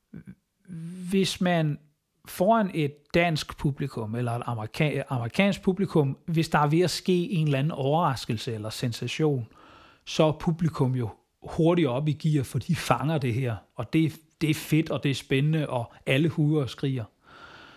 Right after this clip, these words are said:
Og der ved jeg ikke, hvis man har set det program med Peter Ingemann, hvor han er i, øh, Japan og i Tokyo.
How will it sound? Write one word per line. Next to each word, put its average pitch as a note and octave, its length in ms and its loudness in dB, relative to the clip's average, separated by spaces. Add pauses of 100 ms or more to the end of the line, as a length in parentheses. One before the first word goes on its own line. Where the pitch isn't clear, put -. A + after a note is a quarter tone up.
(120)
Og C3 100 -4
der E3 80 4
ved F#3 80 4
jeg E3 120 4
ikke, F3 100 -2
hvis - 160 -4
man C3 120 0
har B2 80 0
set D3+ 300 0
det C#3+ 100 0
program C#3+ 280 2
med C#3+ 120 0
Peter C3 260 0
Ingemann, C3+ 480 -2
hvor A2 100 -6
han A#2 200 -4
er A2+ 120 -6
i, A2+ 420 -6
øh, G#2+ 220 -8
Japan C#3+ 400 -2
og G#2+ 120 -10
i G#2+ 40 -10
Tokyo. E3 460 2